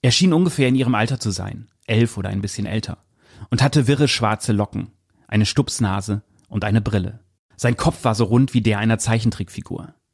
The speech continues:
In der Schule zeichneten sie gerade, und Sadie hatte gelernt, die Dinge in, in geometrische Formen zu zerlegen. Um diesen Jungen zu zeichnen, hätte sie hauptsächlich Kreise gebraucht.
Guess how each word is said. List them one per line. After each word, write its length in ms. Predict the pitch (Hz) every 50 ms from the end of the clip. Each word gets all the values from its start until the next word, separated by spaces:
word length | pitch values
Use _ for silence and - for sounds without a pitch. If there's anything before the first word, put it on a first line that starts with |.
| _ _ _ _ _ _ _ _ _ _ _ _ _ _ _
In 120 | - 120
der 80 | 117 123
Schule 260 | - 160 170 170 160
zeichneten 480 | - - 131 131 147 151 147 123 - 113
sie 120 | 98 92
gerade, 420 | - - - - - - - 107 - _ _ _
und 100 | - 117
Sadie 300 | - - 123 127 131 127
hatte 160 | 123 113 135
gelernt, 420 | 110 123 110 113 113 117 120 - - - - - _
die 120 | - 120 107
Dinge 260 | 127 117 123 131 123
in, 80 | 107 113
in 280 | 104 - - 117 117
geometrische 580 | 107 120 117 113 117 120 117 117 120 110 120 113
Formen 340 | - - 120 120 123 117 107
zu 140 | - 98
zerlegen. 420 | 82 - - 80 76 - 71 - _ _ _ _ _ _ _ _ _ _ _ _ _ _ _ _ _ _ _ _
Um 140 | - 117
diesen 200 | 113 160 185 214
Jungen 220 | 170 151 170 180 165
zu 120 | - 120
zeichnen, 540 | 104 - - 95 95 92 - 104 104 104 110 - _ _ _
hätte 200 | - - 113 120
sie 140 | 113 104 110
hauptsächlich 500 | 98 107 104 - 120 107 101 127 117 -
Kreise 320 | - - 104 104 107 - -
gebraucht. 600 | - 95 - - - - - - - - - _